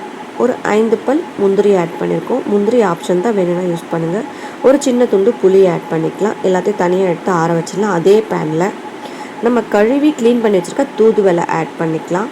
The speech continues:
So எல்லாத்தையுமே ஆட் பண்ணிட்டு, அப்படியே அனல் கம்மியா வச்சுட்டு, தண்ணி இல்லாம அப்படியே வதக்கி எடுத்துருங்க. கொஞ்சம் உப்பு போட்டுருங்க. போட்டுட்டு நல்லா வதக்கி கொடுத்துருங்க. அதாவது தூதுவளை வந்து சுவாச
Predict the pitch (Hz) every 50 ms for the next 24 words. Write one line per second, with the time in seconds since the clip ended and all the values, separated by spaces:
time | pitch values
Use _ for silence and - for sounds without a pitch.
0 | - - - - - - - - - - - - - - - - - - - -
1 | - - - - 262 277 262 214 196 196 208 220 226 - 240 240 240 220 196 180
2 | 180 175 - - 175 170 165 160 151 - 233 262 - - 196 165 185 220 214 190
3 | 180 185 214 233 - - 190 185 196 208 220 233 220 202 185 175 - - 220 -
4 | 208 190 196 214 220 214 208 196 190 185 185 190 214 247 233 196 165 196 196 180
5 | 180 170 185 185 - 185 170 - - 175 196 233 226 214 196 190 185 180 175 -
6 | 226 208 - 190 175 - 175 165 160 170 202 254 269 - - - - - - -
7 | - - - - - - - - - - 226 226 220 214 196 - 294 339 - -
8 | 208 202 208 214 220 226 220 196 185 175 196 190 214 196 - 190 185 - - -
9 | 165 165 175 202 - - - - - - - - - 233 240 262 247 220 254 285
10 | - 262 269 285 285 285 254 240 208 196 190 180 175 180 180 196 240 - - -
11 | - - - - - - - 208 202 202 233 240 - 262